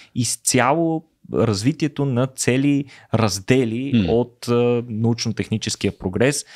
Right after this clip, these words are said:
Speaker 1: които до момента са били, а, невъзможни за разработване, точно защото това е бил ограничаващия фактор.
Speaker 2: Да.
Speaker 1: Няма подходящ материал и съответно цялата област остава в застой. Сега, а, днес ще ви спомена за един нов материал, който,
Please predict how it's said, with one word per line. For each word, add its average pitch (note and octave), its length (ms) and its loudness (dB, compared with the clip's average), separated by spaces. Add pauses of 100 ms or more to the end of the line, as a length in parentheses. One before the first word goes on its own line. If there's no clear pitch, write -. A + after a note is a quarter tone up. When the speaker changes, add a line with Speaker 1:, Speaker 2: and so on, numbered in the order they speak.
(160)
Speaker 1:
които C#3+ 220 4
до B2+ 140 0
момента A#2+ 420 2
са - 140 -2
били, A2 400 2 (360)
а, A2 340 2
невъзможни A#2 920 2
за G2+ 160 -4
разработване, A#2 680 -2
точно C3 340 -2
защото A#2+ 560 -2 (360)
това A#2+ 180 2
е A2 40 0
бил G#2+ 180 0
ограничаващия G2 600 -2
фактор. - 340 -8
Speaker 2:
Да. G2 180 0 (200)
Speaker 1:
Няма A2+ 240 4
подходящ G2+ 440 -4
материал D#3 560 2
и C#3+ 80 -8
съответно A#2 580 -2 (300)
цялата A2+ 560 2
област G2+ 440 0
остава F#2 280 0
в E2+ 40 -8
застой. E2+ 360 -4 (480)
Сега, F3 420 2
а, C3+ 280 4 (300)
днес C3 220 0
ще - 160 -6
ви G3 60 -2
спомена D#3 340 0
за D#3 100 2
един D#3 320 2
нов C3+ 260 0
материал, A2 580 -2
който, D3 440 -2